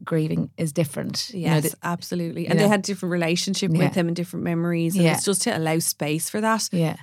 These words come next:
Speaker 2: And definitely, you know, where, where I suppose where you don't see, if you see, like, everyone goes into a cru-, acute grief first, and it's almost intolerable and,
Speaker 1: Yeah.
Speaker 2: like,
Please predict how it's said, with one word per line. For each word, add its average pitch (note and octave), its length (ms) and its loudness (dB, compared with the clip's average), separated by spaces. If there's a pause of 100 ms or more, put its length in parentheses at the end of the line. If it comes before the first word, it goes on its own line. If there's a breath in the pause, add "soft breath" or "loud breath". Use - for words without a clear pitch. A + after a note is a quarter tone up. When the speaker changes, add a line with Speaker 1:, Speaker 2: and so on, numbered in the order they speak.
(120)
Speaker 2:
And F3+ 240 4
definitely, F3 720 0
you F3+ 140 -2
know, E3 320 -4 (540)
where, F#3 220 0 (220)
where F#3 340 4
I F#3 60 4
suppose F3+ 400 -2
where F#3+ 80 0
you F3+ 100 2
don't E3 320 0
see, D#3+ 480 -4
if F3 100 -6
you F#3+ 80 -2
see, F3+ 300 -2
like, F3+ 240 -6
everyone F#3 320 0
goes E3+ 220 0
into D#3+ 180 -4
a - 60 -6
cru-, - 400 -2
acute A3+ 500 -2
grief D#3 240 -4
first, - 480 -4
and F3 100 -4
it's D3+ 260 -6
almost E3+ 380 -4
intolerable D#3 600 -6
and, D#3 120 0
Speaker 1:
Yeah. D#3 60 0
Speaker 2:
like, D3+ 260 -6